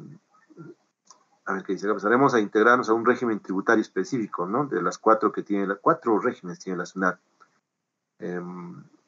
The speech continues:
nos corres-, normalmente para una empresa inmobiliaria corresponde al régimen general, ¿no? Claro, para otras, eh, actividades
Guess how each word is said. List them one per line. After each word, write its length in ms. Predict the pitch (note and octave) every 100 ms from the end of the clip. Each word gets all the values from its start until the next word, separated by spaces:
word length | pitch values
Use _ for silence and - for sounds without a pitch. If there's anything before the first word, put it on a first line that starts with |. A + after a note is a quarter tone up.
| _
nos 220 | G#2 G2
corres-, 260 | - F#2+ - -
normalmente 840 | G#2+ G2 G2 A2 C#3+ D#3+ D#3+ D#3
para 160 | - A2+
una 160 | B2+ B2+
empresa 320 | A#2+ B2+ C#3
inmobiliaria 580 | A#2 G2+ G#2+ A#2+ A#2+ G#2+
corresponde 580 | G2 F#2+ - A#2 A2+
al 120 | G#2 F#2+
régimen 480 | A2 - A2 A2+
general, 540 | G#2+ F2+ F2 F2 E2+ D#2+ _ _ -
¿no? 240 | G2 C#3 _ _ _ _ _ -
Claro, 300 | G#2+ G2 F2
para 240 | F#2+ G2+
otras, 580 | C3+ C#3 C3 A#2 - -
eh, 180 | G2+ F#2+
actividades 640 | - G#2+ A#2 B2 C#3+ D3